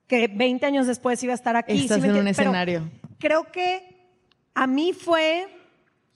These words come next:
Speaker 1: sentar a mi señora perfeccionista que vive adentro de mí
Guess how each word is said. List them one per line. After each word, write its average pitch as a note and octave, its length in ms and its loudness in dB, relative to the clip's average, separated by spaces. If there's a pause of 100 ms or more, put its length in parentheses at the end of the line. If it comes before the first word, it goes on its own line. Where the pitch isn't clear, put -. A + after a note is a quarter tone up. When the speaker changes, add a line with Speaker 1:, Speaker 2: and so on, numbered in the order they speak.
Speaker 1:
sentar B3+ 460 0
a C#4 60 -4
mi C#4 100 -4
señora A#3+ 420 0
perfeccionista A3 800 -4
que A#3 100 -4
vive G#3+ 200 0
adentro G#3+ 340 -2
de G#3 80 -2
mí F#3 320 -6